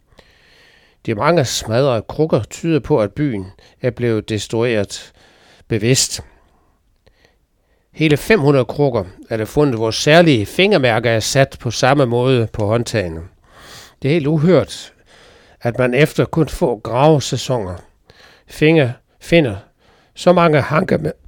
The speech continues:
<clears throat> med aftryk i en enkelt by.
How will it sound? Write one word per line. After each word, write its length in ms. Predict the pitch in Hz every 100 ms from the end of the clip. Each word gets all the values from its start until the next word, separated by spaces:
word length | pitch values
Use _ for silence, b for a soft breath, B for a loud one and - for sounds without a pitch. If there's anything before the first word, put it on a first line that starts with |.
| -
<clears throat> 640 | - - 202 180 117 -
med 100 | 139
aftryk 540 | 113 135 147 147 123 -
i 60 |
en 140 | 117 120
enkelt 340 | 117 113 104
by. 240 | 120 107